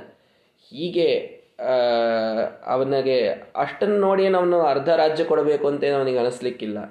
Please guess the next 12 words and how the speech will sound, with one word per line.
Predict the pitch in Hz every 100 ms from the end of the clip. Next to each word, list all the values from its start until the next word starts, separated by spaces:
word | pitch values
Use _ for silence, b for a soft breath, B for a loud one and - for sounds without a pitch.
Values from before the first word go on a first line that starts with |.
| -
ತುರುಷ್ಕ | 117 117 110
ರಾಜನಿಗೆ. | 104 101 101 98 - - _ _ _ _ _
ಗಾಂಭೀರ್ಯ | 117 120 120 156 156 160
ಅಂತಂದ್ರೆ | 156 151 151 147
ಅಲ್ಲಿ | 143 135
ಆಗಿದ್ದೇನು | 117 120 139 147 117 135 156
ಅಂತಂದ್ರೆ | 143 139 120 123
ನಾನು | 123 123
ಅದನ್ನೇ | 139
ಮೊದಲು | 139 127
ಹೇಳಲಿಕ್ಕೆ | 131 120 117 -
ಬಂದೆ. | 110 107 - -